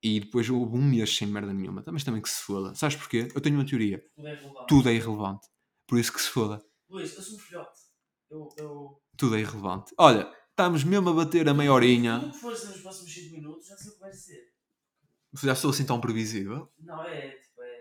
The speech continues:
Speaker 1: Já me conheces?
Speaker 2: é fãs. Acho
Speaker 1: Olha,
Speaker 2: que são fãs de Justin Bieber no Sato.
Speaker 1: para terminar, vou dizer isto.
Speaker 2: Já sei.
Speaker 1: Never stop moving. Go forward. E assim terminamos. Não sei. Que se foda esta merda. Tá? Tá bom. Vamos lá para o gelo.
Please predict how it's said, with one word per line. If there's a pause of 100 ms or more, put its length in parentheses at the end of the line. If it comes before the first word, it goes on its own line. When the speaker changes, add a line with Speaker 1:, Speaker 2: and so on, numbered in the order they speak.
(100)
Speaker 1:
Já
me
conheces?
Speaker 2:
é
fãs. (340)
Acho
Speaker 1:
Olha,
Speaker 2:
que
são
fãs
de
Justin
Bieber
no
Sato.
Speaker 1:
para
terminar,
vou
dizer
isto. (220)
Speaker 2:
Já
sei. (120)
Speaker 1:
Never
stop
moving. (560)
Go
forward. (1400)
E
assim
terminamos. (340)
Não
sei. (360)
Que
se
foda
esta
merda. (460)
Tá? (300)
Tá
bom. (240)
Vamos
lá
para
o
gelo.